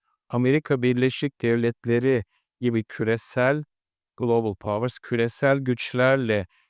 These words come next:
ilişkilerinde Kanada'yı bu zor zamanlarında yönlendirme, gayet yönlendirme, e, yönlendirmede çok önemli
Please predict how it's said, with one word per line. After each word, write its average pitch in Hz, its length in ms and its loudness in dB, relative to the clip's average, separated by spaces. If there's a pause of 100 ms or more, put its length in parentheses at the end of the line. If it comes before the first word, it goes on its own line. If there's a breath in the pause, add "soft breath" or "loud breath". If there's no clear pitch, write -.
(160)
ilişkilerinde 107 1160 -2 (520)
Kanada'yı 127 920 0 (420)
bu 123 100 0
zor 117 400 2
zamanlarında 113 1200 -2 (360)
yönlendirme, 113 1200 0 (380)
gayet 101 380 -4
yönlendirme, 107 880 -2 (540)
e, 123 100 -2
yönlendirmede 110 1160 0 (480)
çok - 600 0 (300)
önemli 117 680 0